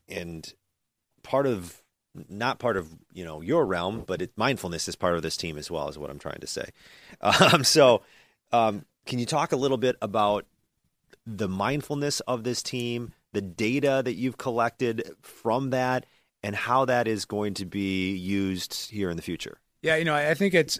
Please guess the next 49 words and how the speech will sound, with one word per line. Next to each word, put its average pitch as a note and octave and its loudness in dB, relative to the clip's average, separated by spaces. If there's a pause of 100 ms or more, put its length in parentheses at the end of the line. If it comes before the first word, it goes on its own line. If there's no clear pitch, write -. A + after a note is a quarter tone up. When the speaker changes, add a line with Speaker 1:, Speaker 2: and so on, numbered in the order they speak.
Speaker 2:
it's - -6
first F3+ 0
worth E3+ 2
saying C#3+ 0
that C3+ 0
we're C#3+ 0
probably D3 2
the C#3 -2
only C#3+ -4
university C#3 -2
out C3 2
there C3 -2
that B2+ -2
has C3 -2
a C3+ -2
mindfulness C#3 -4
meditation C3 -4 (320)
professional C#3+ 2
on B2+ 0
staff, B2 -2
Chad. B2+ -4 (400)
Um, D3+ 4
and D#3 2
Chad's E3 8
somebody E3+ 4
who D#3+ 6
has D3+ 6
an D3+ 0
intimate D3+ -2
working D3+ -2
relationship C#3 -2
with C#3 -2
our C3 2
volleyball C3 2
program. D3 -2
And C#3 -6
so D3+ -2
we've D3 0
been C#3+ 0
really D3 4
lucky C#3+ 0
to C3+ 0
have C3 0
him D3 -2
be C#3+ -4
present C#3 -2
over C#3 -4
the C3+ -4
probably C#3 -2